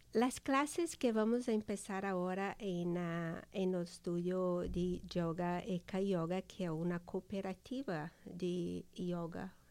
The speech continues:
en Bloomington, la primera cooperativa de yoga aquí, que está aquí. Eh, entonces, que la vamos a hacer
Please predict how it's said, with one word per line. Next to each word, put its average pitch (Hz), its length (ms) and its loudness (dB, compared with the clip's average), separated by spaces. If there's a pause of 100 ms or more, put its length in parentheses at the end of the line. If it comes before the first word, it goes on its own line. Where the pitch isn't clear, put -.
(120)
en 175 220 -2
Bloomington, 175 640 -2
la 185 100 -4
primera 190 480 -2
cooperativa 196 760 -6
de 180 380 -6 (220)
yoga 180 440 0
aquí, 214 260 -8 (160)
que 180 340 -6
está - 300 -8
aquí. 208 280 -6 (760)
Eh, 190 440 2
entonces, 214 580 0
que 240 120 -2
la 226 140 2
vamos 226 320 4
a 254 60 4
hacer 226 480 0